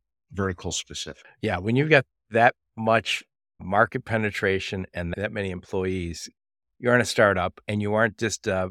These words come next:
Speaker 2: a one-trick pony. You're not doing just a W M S or just a T M S. You're what I call, uh, order to cash. And that's what we need. I, I, I say it all the time on the podcast is when I saw my first T M S, I'll say it was ten years ago, I thought,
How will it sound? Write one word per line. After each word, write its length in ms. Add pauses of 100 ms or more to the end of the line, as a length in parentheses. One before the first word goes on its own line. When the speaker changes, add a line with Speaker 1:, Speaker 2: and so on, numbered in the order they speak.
Speaker 2:
a 60
one-trick 440
pony. 240
You're 80
not 120
doing 240
just 220
a 60
W 360
M 120
S 280
or 60
just 220
a 60
T 220
M 180
S. 300
You're 320 (680)
what 180
I 120
call, 320
uh, 280
order 260
to 100
cash. 640 (1300)
And 360 (120)
that's 360
what 160
we 140
need. 400
I, 120 (200)
I, 100 (120)
I 100
say 180
it 80
all 100
the 80
time 220
on 80
the 60
podcast 680
is 320 (1600)
when 200
I 100
saw 220
my 160
first 340
T 160
M 120
S, 220
I'll 60
say 140
it 40
was 140
ten 220
years 240
ago, 240
I 100
thought, 260